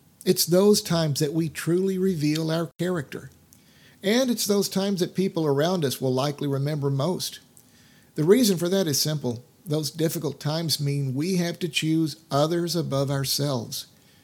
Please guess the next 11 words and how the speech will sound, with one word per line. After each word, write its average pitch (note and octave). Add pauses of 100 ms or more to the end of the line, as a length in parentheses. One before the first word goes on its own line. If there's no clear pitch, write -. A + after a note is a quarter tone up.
(160)
We C#3+
have F3+
to F3
be D#3
willing D#3
to B2
put D3
our C#3+
egos D#3
aside. A#2+
We C#3